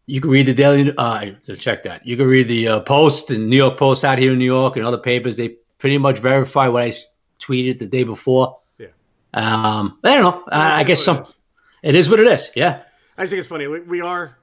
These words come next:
Speaker 2: we are homers in the sense that we root for the Giants, but I think we're pretty honest with our assessment of how they look. I think that's, that's the best way of putting it. Um, this is a funny name.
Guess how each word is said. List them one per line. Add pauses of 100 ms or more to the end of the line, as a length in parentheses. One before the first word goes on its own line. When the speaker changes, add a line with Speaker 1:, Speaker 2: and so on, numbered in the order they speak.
(120)
Speaker 2:
we
are
homers
in
the
sense
that
we
root
for
the
Giants,
but
I
think
we're
pretty
honest
with
our
assessment
of
how
they
look.
I
think
that's,
that's
the
best
way
of
putting
it.
Um,
this
is
a
funny
name.